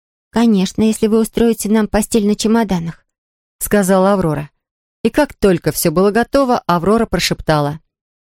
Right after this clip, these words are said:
«Сократик с его туалетным помазком только что прибыли из Индонезии. Сейчас мы плывем на водном трамвайчике». Она оглянулась в поисках чего-нибудь круглого.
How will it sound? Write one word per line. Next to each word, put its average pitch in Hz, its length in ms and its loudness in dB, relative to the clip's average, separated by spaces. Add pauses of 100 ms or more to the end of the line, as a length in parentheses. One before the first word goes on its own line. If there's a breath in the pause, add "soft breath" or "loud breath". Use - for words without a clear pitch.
(400)
«Сократик 220 480 -2
с - 100 -6
его 202 140 -2
туалетным 208 520 -2
помазком 208 580 -2
только - 260 -2
что - 180 -4
прибыли 208 360 0
из 185 220 -2
Индонезии. 196 680 -2 (360 soft breath)
Сейчас - 400 -4
мы 196 100 0
плывем 190 400 0
на 190 100 0
водном 196 300 -2
трамвайчике». 190 760 -4 (720)
Она 233 220 4
оглянулась 214 540 2
в - 60 -18
поисках 196 420 0
чего-нибудь 175 560 0
круглого. 151 560 -2